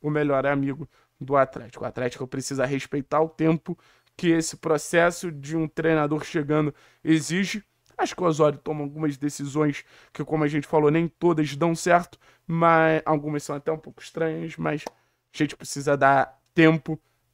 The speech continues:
necessário pra um cara que chega com ideias minimamente interessantes.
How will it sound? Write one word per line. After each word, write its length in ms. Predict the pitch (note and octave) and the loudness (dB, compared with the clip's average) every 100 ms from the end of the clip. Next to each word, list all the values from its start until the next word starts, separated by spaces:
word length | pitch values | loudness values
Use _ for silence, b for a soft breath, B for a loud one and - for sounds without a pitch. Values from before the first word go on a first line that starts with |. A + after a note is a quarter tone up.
| _ _ _ _ _ | _ _ _ _ _
necessário 760 | D#3 D3+ D3+ C3+ - C#3+ D3 C#3+ | 0 0 2 -2 2 2 2 -2
pra 200 | - D3 | -4 -4
um 80 | D3 | -2
cara 420 | - C3+ C3+ C#3 | 0 0 0 -2
que 580 | - D3+ C#3+ D3 C#3+ C#3+ | -4 -4 -2 0 -2 -4
chega 360 | - D#3 D#3 D3+ | -2 0 2 0
com 180 | D#3+ | 0
ideias 840 | D#3+ C#3 D3+ D#3 D3+ D3 D3 - - _ _ _ | -2 2 2 2 2 0 -2 -8 -20 _ _ _
minimamente 640 | D#3+ E3+ D#3+ D3 C#3+ - | 0 2 2 0 -2 -6
interessantes. 800 | C#3+ D3 D3+ - - - _ _ | -8 -4 -4 -6 -14 -20 _ _